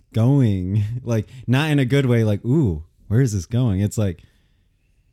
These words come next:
it went to another place, and I'm like, "Okay, uh,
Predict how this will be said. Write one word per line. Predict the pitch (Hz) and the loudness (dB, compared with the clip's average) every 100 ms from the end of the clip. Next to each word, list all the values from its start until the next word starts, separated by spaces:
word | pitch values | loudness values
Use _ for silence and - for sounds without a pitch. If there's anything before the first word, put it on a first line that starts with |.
| _ - | _ -2
it | 113 | 2
went | 120 131 127 | 4 2 2
to | 131 | 2
another | 117 120 110 | 4 2 0
place, | - 135 123 117 | 2 2 2 2
and | 117 | 2
I'm | 117 | 2
like, | 117 101 - | 2 0 -2
"Okay, | 117 107 110 110 135 | -4 0 2 2 0
uh, | 117 | -4